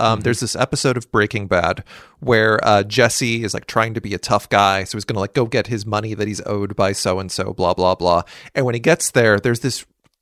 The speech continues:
Speaker 1: heartbreaking, s-, you know, little child who lives in,
Speaker 2: Mm-hmm.
Speaker 1: in squalor and is just, this, this, this little boy is just by himself making do with,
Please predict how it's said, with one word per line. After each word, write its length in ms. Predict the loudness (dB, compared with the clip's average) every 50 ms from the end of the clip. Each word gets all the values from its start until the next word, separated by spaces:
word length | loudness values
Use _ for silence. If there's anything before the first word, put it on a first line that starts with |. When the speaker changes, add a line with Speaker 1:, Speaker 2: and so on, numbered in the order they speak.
| _ _ -14
Speaker 1:
heartbreaking, 800 | -12 -8 -2 2 2 2 2 0 0 2 2 2 2 0 -8 -10
s-, 220 | -8 -10 -10 -12 _ _ -4
you 80 | 0 2
know, 140 | 2 2 0 -2 0
little 200 | 2 2 2 2
child 600 | 0 0 2 4 4 6 4 2 0 -2 -4 -8
who 140 | -8 -10 -4
lives 560 | 2 4 4 4 4 2 -2 -4 -6 -4 -4
in, 140 | -4 -4 -4
Speaker 2:
Mm-hmm. 100 | -4 -4
Speaker 1:
in 100 | -4 -4
squalor 640 | -4 -4 -4 0 2 4 4 6 6 6 4 4 4
and 160 | 2 0 0
is 60 | 0
just, 140 | 0 -2 -4 _ _ -20 -20 -20 -20 -20 -20 _ _ _ -20 -18 -8 -2
this, 160 | 0 0 0
this, 200 | 0 -4 -4 -4 -2
this 200 | -2 -4 -2 0
little 160 | 2 2 2
boy 240 | 4 4 4 6 6
is 80 | 4
just 220 | 2 -2 -4 0 2
by 240 | 2 4 4 2 2
himself 680 | 0 -2 -2 -2 -2 2 4 4 4 4 2 0 -2
making 360 | -2 -2 -2 -2 -4 -6 -2
do 320 | 2 2 4 4 4 2 0
with, 260 | 0 -2 -2 -4